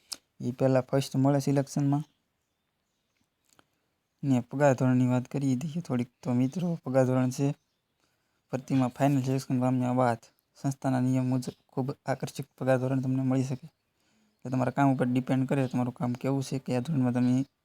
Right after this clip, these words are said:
લેક્ચર અથવા એટને-, એટેન્ડન્સ છો તેના પર આધાર રાખીએ તો એના પ્રમાણે પગાર મળે. અને શૈક્ષણિક લાયકાત છે તો ભરતી અરજી કરવા માટે શૈક્ષણિક લાયકાત છે, પોસ્ટ માટે અલગ અલગ છે.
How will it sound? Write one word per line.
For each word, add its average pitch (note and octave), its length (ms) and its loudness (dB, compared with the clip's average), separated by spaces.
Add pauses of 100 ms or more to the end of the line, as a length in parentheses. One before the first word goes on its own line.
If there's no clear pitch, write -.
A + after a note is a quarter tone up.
(120)
લેક્ચર C3+ 400 -4
અથવા B2 340 -2 (260)
એટને-, C3+ 440 -2
એટેન્ડન્સ C3 540 -2
છો B2 160 -2 (520)
તેના B2+ 160 -2
પર B2+ 120 0
આધાર B2 320 2 (220)
રાખીએ B2+ 280 -4
તો B2+ 120 -6
એના B2 120 0
પ્રમાણે B2 260 -4
પગાર B2+ 340 -2 (120)
મળે. B2 200 -2 (2000)
અને B2+ 100 0
શૈક્ષણિક C#3 420 4
લાયકાત C3 360 2
છે C3 260 -2
તો A#2 120 -4
ભરતી B2 320 -2
અરજી B2 200 2
કરવા C3 200 0
માટે B2 140 -2
શૈક્ષણિક C3 380 -4
લાયકાત C3 320 -2
છે, - 120 -8
પોસ્ટ B2+ 380 -4
માટે A#2+ 220 0
અલગ B2+ 220 2
અલગ C#3 200 2
છે. C#3+ 180 -6